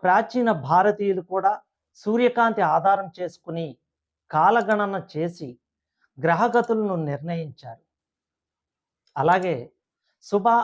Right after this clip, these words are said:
అశుభ కాలాలను, ప్రకృతి వైపరీత్యాలను గ్రహగతులతో అనుసంధానం చేసి మానవ జీవితాలపై అన్ని గ్రహాల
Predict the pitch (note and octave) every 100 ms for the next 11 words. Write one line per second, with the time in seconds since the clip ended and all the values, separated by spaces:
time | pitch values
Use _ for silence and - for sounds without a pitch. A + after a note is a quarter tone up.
0 | - _ _ D#3 D#3 G3 G3 F#3 D#3+ E3+
1 | F3+ F3 F3 F#3 _ _ _ _ - F#3+
2 | - B3 A#3 C#3+ D#3+ F3 G#3 G3 - G3+
3 | G3 G3 G#3+ B3 _ _ _ _ _ -
4 | D#3 D#3+ G3 G3 - F3 E3+ D#3 A#2+ -
5 | _ _ _ _ B2+ C#3 E3+ F#3+ F3+ F3
6 | F3+ F3+ F3 F#3 E3+ A#3+ _ _ _ _
7 | _ - D#3 G3+ B3+ A#3 E3+ G#3 G#3 G#3
8 | F#3+ F#3 F#3+ D#3 A#2+ _ _ _ _ _
9 | C#3+ E3+ F3+ F3 C#3+ D#3+ D3+ E3 E3